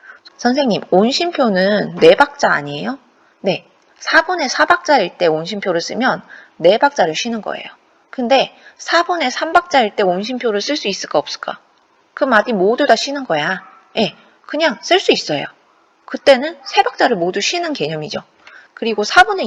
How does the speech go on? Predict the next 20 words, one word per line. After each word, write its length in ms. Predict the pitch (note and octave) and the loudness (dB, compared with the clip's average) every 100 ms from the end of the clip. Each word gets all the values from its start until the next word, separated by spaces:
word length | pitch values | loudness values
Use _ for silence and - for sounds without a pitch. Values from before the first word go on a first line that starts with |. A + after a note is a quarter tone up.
| E3+ | -2
이 40 | |
박자래. 640 | F3 - - D#3 G#3 F#3+ _ - | -2 -2 -2 0 0 -2 _ -4
여기 200 | G3+ A#3 | -2 0
온쉼표를 540 | F3+ A3+ D4 C4+ A3 | 0 -2 -4 -2 -2
쓰게 240 | A3 C4+ C#4 | 0 0 0
되면 280 | F3+ D#4+ G4 _ _ - | 0 -4 -6 _ _ -14
두 180 | - F3+ | -4 2
박자 400 | F#3 - - - - _ | 0 0 -6 -6 -20 _
온전히 640 | - B3 D#4+ E4+ E4 D4+ | -4 -4 -4 2 2 2
다 180 | C#4+ - | -6 -8
쉬어버린다라는 1120 | - - D4 D4 A3+ G#3 G#3 D4 C#4+ F3 D3 | -8 0 2 2 -2 -4 0 2 2 -2 -8
뜻이에요. 400 | D3+ G3+ - C#3+ - - _ _ _ - | -12 -10 -10 -12 -14 -20 _ _ _ -16
알겠죠? 540 | D3 E3+ E3 C#3+ A#3 - _ - - - _ | -14 -8 -4 -2 -2 -6 _ -10 -10 -20 _
다음 340 | - G#3+ C#4 C4 | 0 2 2 0
중 280 | G3 G#3+ | -2 0
연주 360 | E3+ E3 G#3 C#4+ | 2 2 0 -4
길이가 320 | C4+ E3+ G3+ - | -4 -2 -2 -2
가장 560 | - F#3+ C4+ D#4 D4+ | -4 -2 0 0 0
긴 360 | - F#3 A3 D4 | -4 -6 -6 -4
음표는 600 | F#3+ - D3+ F#3+ C#4 | -6 -6 -4 -2 -2